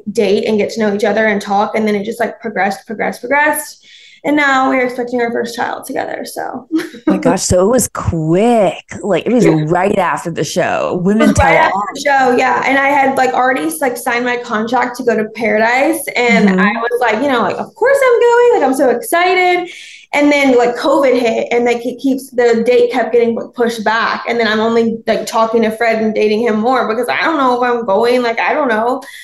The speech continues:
Speaker 1: So all of that to say, covid got, it canceled everything. It was, it all, everything happened exactly the way it was supposed to be, 'cause I'm not gonna go to
Speaker 2: Yeah.
Speaker 1: Paradise when I'm dating this guy, and it was actually serious at that point, so that wasn't on the table.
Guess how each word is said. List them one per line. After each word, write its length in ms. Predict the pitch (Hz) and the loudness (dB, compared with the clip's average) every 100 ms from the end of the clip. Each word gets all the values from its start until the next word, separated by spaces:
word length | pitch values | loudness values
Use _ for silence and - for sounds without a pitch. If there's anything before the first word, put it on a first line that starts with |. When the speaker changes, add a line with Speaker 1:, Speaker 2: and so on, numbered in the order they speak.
| - - | -20 -10
Speaker 1:
So 580 | - 285 269 262 - - | 0 2 4 2 0 -2
all 180 | 294 339 | 0 2
of 60 | 339 | 2
that 160 | 285 | 0
to 60 | 277 | -2
say, 540 | 277 240 220 226 - - 269 | 0 0 2 -2 -4 -14 -2
covid 380 | 311 302 311 | 0 2 0
got, 200 | 285 - | 0 0
it 320 | 240 233 - - | 0 0 -2 -4
canceled 360 | 311 285 294 - | -2 0 0 0
everything. 540 | 247 240 247 233 226 | 2 2 2 -2 0
It 100 | 240 | 0
was, 140 | 294 - - _ 277 | 0 -2 -10 _ -4
it 180 | 285 - | -2 0
all, 360 | 262 262 302 - | 2 4 2 2
everything 320 | 262 285 349 | 0 0 -2
happened 340 | - 226 226 233 | -2 -4 -2 -2
exactly 400 | - 190 202 214 | 0 -2 -2 -2
the 60 | |
way 60 | 202 | -2
it 40 | 202 | -2
was 140 | 208 | -2
supposed 220 | 208 202 | -2 -2
to 60 | 226 | -4
be, 100 | 233 | -2
'cause 100 | 240 | 0
I'm 140 | 240 | 0
not 160 | 254 262 | 0 0
gonna 220 | 254 220 | 0 0
go 420 | 220 220 214 208 - - - 196 | 0 2 2 0 -6 -20 -10 -4
to 60 | |
Speaker 2:
Yeah. 120 | 240 - | -4 -2
Speaker 1:
Paradise 420 | 254 - 233 240 | -2 -2 -4 0
when 80 | 240 | 0
I'm 140 | 233 | 2
dating 240 | 240 233 233 | 4 4 4
this 140 | 233 | 0
guy, 120 | 226 | 0
and 80 | 220 | 0
it 40 | 214 | 0
was 100 | 226 | -2
actually 320 | 214 - 214 | -6 -6 -8
serious 400 | - 294 320 285 | -2 0 0 0
at 40 | 254 | 0
that 200 | 226 - | -2 -2
point, 260 | 240 233 | -2 0
so 80 | 233 | 0
that 180 | 247 247 | 0 2
wasn't 220 | 247 247 240 | 2 2 2
on 80 | |
the 100 | 226 | 0
table. 500 | 220 226 214 226 220 | 0 0 2 2 0